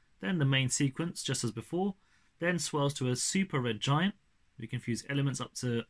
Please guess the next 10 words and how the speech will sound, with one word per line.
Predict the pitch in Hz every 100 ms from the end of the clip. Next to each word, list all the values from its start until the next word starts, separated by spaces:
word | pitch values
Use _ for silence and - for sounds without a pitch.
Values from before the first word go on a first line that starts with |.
| _
iron, | 147 147 160 190 - _ - -
and | 117 120 123 117
therefore | 123 127 - 113
magnesium, | 110 120 131 127 127
silicon, | - 135 127 127
and | 117
sulfur | - 127 117 -
are | 120
formed | 113 - 110 117
there. | 135 147